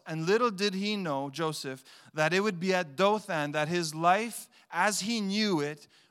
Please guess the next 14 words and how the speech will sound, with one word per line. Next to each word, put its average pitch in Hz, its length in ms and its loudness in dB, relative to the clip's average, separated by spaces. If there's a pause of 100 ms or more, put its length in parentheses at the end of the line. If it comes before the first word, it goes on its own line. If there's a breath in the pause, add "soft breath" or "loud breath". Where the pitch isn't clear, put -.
would 147 180 -4
forever 165 580 -2
be 147 200 -4
changed. 127 720 -12 (520)
And 151 120 -4
in 156 100 -2
verse 185 320 0
nineteen, 170 720 -4 (200 loud breath)
he's 165 200 -6
making 185 400 -2
his 165 160 -6
way 170 160 -2
to 170 120 -6
Dothan. 170 640 -4